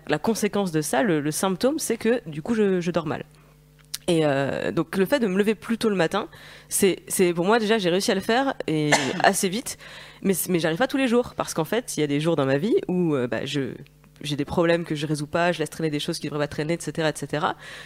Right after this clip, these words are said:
Donc je vais mal dormir et en fait le matin, je vais pas réussir à me lever du tout. Clairement, cette routine, euh, matinale, je la fais pas tous les jours de la semaine. Il y a, avant Noël par exemple, il y a toute une semaine où je l'ai pas faite du tout.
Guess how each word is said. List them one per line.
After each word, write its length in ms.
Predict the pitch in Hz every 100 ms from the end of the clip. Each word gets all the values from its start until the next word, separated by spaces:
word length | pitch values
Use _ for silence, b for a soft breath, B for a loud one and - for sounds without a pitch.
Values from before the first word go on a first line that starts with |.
| B
Donc 340 | 185 190 - -
je 160 | 160 156
vais 100 | 156
mal 200 | 147 143
dormir 420 | 143 147 220 269
et 60 | 156
en 80 | 139
fait 160 | 185
le 80 | 160
matin, 320 | 135 131 220 -
je 80 | 139
vais 100 | 131
pas 180 | - 214
réussir 280 | 165 165 180
à 40 |
me 80 | 165
lever 160 | 180
du 160 | 180 180
tout. 160 | - - B B B B
Clairement, 380 | - 196 185 190
cette 220 | 190 160
routine, 420 | - 175 - 185 151
euh, 260 | 139 131
matinale, 500 | 131 147 - 180 247
je 100 | 190
la 120 | 143
fais 100 | 139
pas 140 | 139 190
tous 160 | -
les 80 | 170
jours 180 | 156 156
de 80 | 143
la 120 | 131
semaine. 360 | - 170 247 185 B B B -
Il 60 |
y 60 | 151
a, 400 | 151 139 135 -
avant 220 | - 165 165
Noël 240 | 160 190
par 180 | 185 147
exemple, 400 | 139 156 196 165
il 60 | 135
y 40 |
a 40 | 127
toute 180 | 175
une 80 | 180
semaine 280 | - 170 180
où 60 | 151
je 80 |
l'ai 100 | 147
pas 120 | 147 143
faite 180 | 135 - -
du 180 | 165 190
tout. 160 | 247